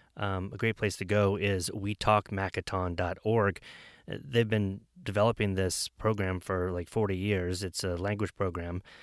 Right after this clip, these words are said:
um, that I believe it, it really, it can be personalized to suit any age or ability. And it's just, to me, it's a simplification of sign language,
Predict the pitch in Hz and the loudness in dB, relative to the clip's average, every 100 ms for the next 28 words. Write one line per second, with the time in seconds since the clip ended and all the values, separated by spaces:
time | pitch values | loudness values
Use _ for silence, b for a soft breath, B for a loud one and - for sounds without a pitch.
0 | B B - 95 90 87 92 92 90 104 | B B -2 -2 -2 -2 -2 -2 0 0
1 | 101 - 104 107 110 117 127 98 - - | 0 -2 -4 -4 -6 0 2 0 -6 -4
2 | 113 101 - 131 - 95 95 92 - - | -2 -2 0 0 0 -2 -2 -2 -4 -2
3 | 98 95 - - 117 104 - - B B | 0 0 -2 -2 0 -2 -6 -14 B B
4 | B B 107 107 110 101 101 98 104 95 | B B 0 0 2 0 0 -2 -2 -2
5 | 92 117 120 101 87 92 95 90 - - | 2 6 6 4 0 -4 -2 -2 -4 -4
6 | - - 127 - - - - 107 131 117 | -6 -4 -4 -4 -8 -14 -4 0 2 2
7 | 98 98 - 117 104 92 - 98 - 92 | 2 0 -2 -2 -4 -4 0 0 2 0
8 | 90 87 - - 117 123 117 90 85 87 | 0 -2 -6 -6 0 2 2 0 -4 -4
9 | 92 - | -4 -6